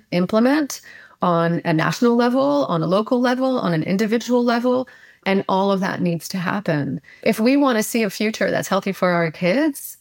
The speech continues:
then we will do everything necessary. But we need to think generations ahead. And right now, as Lonnie Thompson said, our backs are a bit up against the wall.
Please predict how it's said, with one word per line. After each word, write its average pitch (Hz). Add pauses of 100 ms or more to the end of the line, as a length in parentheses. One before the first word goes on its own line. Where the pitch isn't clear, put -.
(100)
then 214
we 220
will 226
do 240
everything 196
necessary. 208 (320)
But 226
we 233
need 240
to 247
think 233
generations 190
ahead. 156 (220)
And 202
right 220
now, 214 (100)
as 190
Lonnie 214
Thompson 214
said, -
our 175
backs 233
are 320
a 240
bit 240
up 285
against 262
the 220
wall. 220